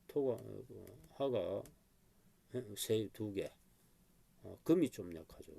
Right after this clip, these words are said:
그래서 약간 신강한 느낌도 듭니다, 이 사주가. 어, 그래서 금, 음, 금이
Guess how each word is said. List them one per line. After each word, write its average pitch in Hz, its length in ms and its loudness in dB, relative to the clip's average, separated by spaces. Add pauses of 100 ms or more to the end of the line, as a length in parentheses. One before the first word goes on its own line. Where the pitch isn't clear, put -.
(360)
그래서 127 300 4
약간 113 240 -2
신강한 123 1080 0
느낌도 180 400 2
듭니다, 90 380 -4
이 67 60 -14
사주가. - 360 -16 (1000)
어, 113 220 -14
그래서 - 280 -4 (1300)
금, 110 320 2 (200)
음, 95 500 -14 (640)
금이 131 400 4